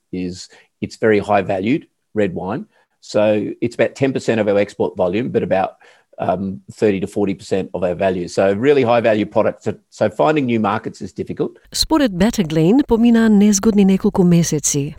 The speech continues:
Speaker 2: Пазарот пропадна. Станува збор за околу сто дваесет милиони литри црвено вино годишно,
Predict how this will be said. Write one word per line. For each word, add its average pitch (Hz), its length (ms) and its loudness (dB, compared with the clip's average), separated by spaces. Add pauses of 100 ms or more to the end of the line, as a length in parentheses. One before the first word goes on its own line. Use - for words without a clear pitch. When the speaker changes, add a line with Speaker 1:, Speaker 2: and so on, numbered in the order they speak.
Speaker 2:
Пазарот 208 540 2
пропадна. 156 640 0
Станува 170 400 0
збор 185 200 -2
за 175 140 0
околу 160 360 -2
сто - 240 0
дваесет 185 520 0
милиони 156 380 2
литри 208 420 -2 (200)
црвено 147 420 0
вино 220 360 2 (260)
годишно, 143 560 0